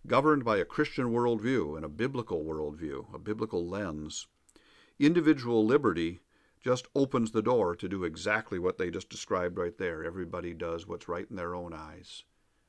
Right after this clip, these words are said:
People live just to please themselves.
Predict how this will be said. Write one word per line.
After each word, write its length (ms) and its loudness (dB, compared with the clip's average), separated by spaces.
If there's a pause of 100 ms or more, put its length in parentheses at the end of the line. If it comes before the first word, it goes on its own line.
(380)
People 280 -8
live 220 -6
just 280 -6
to 60 -12
please 300 -8
themselves. 680 -6